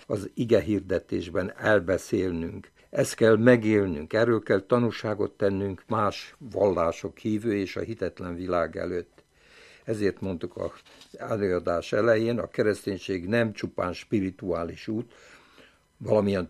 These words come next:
Isten tapasztalat, tapogatózó keresése, a kezdetben ez is, mert a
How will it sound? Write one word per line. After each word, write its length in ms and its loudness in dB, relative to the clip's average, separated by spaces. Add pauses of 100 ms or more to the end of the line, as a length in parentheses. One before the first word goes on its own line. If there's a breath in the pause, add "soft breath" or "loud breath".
(100)
Isten 400 0
tapasztalat, 920 -2
tapogatózó 1000 0
keresése, 1000 0 (160)
a 140 -10
kezdetben 640 -4
ez 180 -6
is, 240 -6 (260 soft breath)
mert 220 -2
a 100 2